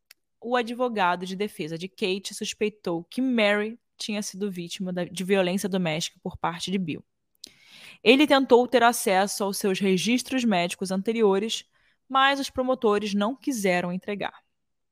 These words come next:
A violência doméstica explicaria os grandes hematomas que às vezes eram vistos nos braços e nas pernas de Mary, e as fraturas ósseas recorrentes que ela sofreu. E aí, galera?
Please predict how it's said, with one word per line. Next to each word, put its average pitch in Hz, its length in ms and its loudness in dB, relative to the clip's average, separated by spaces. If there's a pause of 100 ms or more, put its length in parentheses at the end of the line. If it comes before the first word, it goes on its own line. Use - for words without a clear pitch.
(460)
A 175 120 0
violência 220 460 2
doméstica 226 560 2
explicaria 226 760 -2 (380)
os 214 140 -2
grandes 247 360 0
hematomas 240 600 -2
que - 80 -2
às 202 100 0
vezes 185 280 -2
eram 196 220 0
vistos 196 380 -2
nos 202 100 2
braços 185 640 -2
e 202 60 -6
nas 208 160 -2
pernas 170 360 -4
de 185 80 -2
Mary, - 360 -6 (580)
e 226 80 4
as 240 100 2
fraturas 214 720 0
ósseas 185 460 -2
recorrentes 190 720 -2
que - 80 -8
ela 180 140 -4
sofreu. - 480 -8 (1700)
E 202 120 0
aí, 226 200 6
galera? 180 500 0